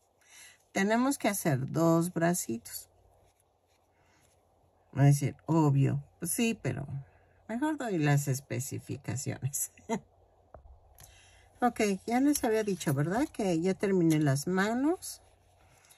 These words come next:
Y entonces ahora vamos a comenzar con la pierna. Y ya tengo un zapato. <laughs> Entonces,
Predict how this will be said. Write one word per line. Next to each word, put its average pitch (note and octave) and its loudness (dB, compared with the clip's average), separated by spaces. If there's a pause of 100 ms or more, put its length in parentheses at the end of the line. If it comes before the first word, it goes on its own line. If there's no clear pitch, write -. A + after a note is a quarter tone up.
(160)
Y C4+ 0
entonces D4+ 0
ahora A3 2
vamos A3 -6
a A#3 -2
comenzar F3 -2
con F3 -2
la D#3 -2
pierna. A#2+ -8 (1600)
Y G#3 -6
ya G3+ 2
tengo G3 -4
un G3+ -4
zapato. - -4 (1400)
<laughs> - -12
Entonces, A#3+ -8